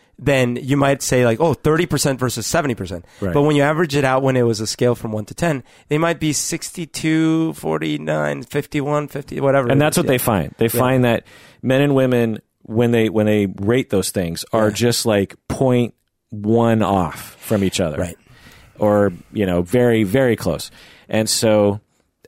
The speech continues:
Speaker 2: uh, this study also looks at that in term, this Becker et al. study, uh, points t-, that, you know, to the fact that men and women are, uh,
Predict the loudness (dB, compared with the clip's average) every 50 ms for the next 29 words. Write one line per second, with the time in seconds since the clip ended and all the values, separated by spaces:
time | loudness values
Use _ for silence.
0 | -4 0 0 2 2 2 0 0 0 0 0 0 0 0 0 0 2 2 2 2
1 | 2 2 2 0 0 0 0 2 2 2 0 -2 -2 -6 -8 -8 -8 -8 -8 -10
2 | -10 -10 -8 -10 -8 -6 -6 -6 -6 -4 -4 -4 -4 -4 -4 -6 -8 -6 -6 -8
3 | -8 -6 -6 -6 -4 -4 -6 -6 -8 -8 -8 -8 -8 -8 -10 -12 _ _ _ _
4 | _ _ _ _ _ _ -12 -10 -8 -8 -8 -8 -10 -10 -8 -6 -6 -6 -6 -6
5 | -8 -10 -10 -12 -14 -16 -16 _ _ _ _ _ _ _ -10 -6 -4 -4 -4 -4
6 | -6 -6 -6 -4 -4 -6 -6 -6 -6 -6 -6 -4 -4 -4 -4 -4 -4 -6 -6 -6
7 | -6 -6 -8 -10 _ -20 -20 _ _ _ -4 -2 -2 0 0 0 -2 -2 -2 -2
8 | -2 -2 -2 -2 -4 -6 -12 _ _ _ _ -10 -8 -8 -8